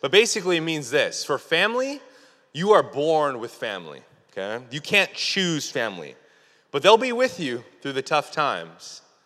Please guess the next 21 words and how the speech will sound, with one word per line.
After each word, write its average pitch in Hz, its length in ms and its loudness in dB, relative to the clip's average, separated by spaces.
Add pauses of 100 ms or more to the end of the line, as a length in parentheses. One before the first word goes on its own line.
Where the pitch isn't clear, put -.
(220)
because 127 200 -4
there's 123 220 -2
loyalty 156 460 2
there, 170 260 0
you're 123 200 -4
blood 127 260 0
related. 143 680 -2 (460)
So 151 140 -2
there's 151 160 2
a 147 100 4
sense 190 480 2
of 131 140 0
responsibility. 139 1300 0 (220)
So 151 180 0
if 135 100 -6
you're 220 160 4
going 190 320 0
through 185 200 -2
a 139 40 0
tough - 340 -4
time, 185 480 -4